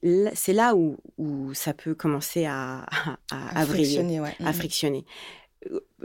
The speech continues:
Speaker 1: pour, euh, donner l'exemple un peu plus, euh, enfin, concernant Binta et moi, on est dans des fonctions commerciales.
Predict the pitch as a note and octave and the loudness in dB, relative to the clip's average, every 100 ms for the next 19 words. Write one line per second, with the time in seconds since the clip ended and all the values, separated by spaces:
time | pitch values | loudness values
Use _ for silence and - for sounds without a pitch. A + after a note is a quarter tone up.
0 | D#3+ - F3+ E3+ D3+ D3 D#3 E3+ F#3 E3+ | -8 -2 2 6 6 4 4 6 6 4
1 | D#3+ F3 E3+ D#3 A2+ D3 C3+ F3 - C3 | 2 0 0 -2 -4 -6 -10 -8 -6 -6
2 | - C#3 C#3 F3 F#3 F3+ F3 D#3+ D#3+ D3+ | -2 -2 -2 0 2 2 2 0 -2 0
3 | G3+ A#3 F3 D#3 D3+ D#3+ D#3+ G3+ G3 F3 | 2 4 4 2 -2 -4 -2 -2 0 0
4 | D#3 - C3+ | -2 -6 -8